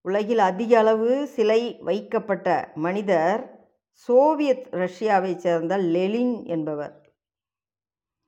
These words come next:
உலகிலேயே அதிக முட்டையிடும் உயிரினம் எது? உலகிலேயே அதிக முட்டையிடும் உயிரினம்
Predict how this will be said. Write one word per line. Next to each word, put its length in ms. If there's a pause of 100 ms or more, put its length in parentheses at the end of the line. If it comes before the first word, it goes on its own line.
(1800)
உலகிலேயே 920
அதிக 520
முட்டையிடும் 880
உயிரினம் 600
எது? 540 (1500)
உலகிலேயே 1040
அதிக 480
முட்டையிடும் 680
உயிரினம் 760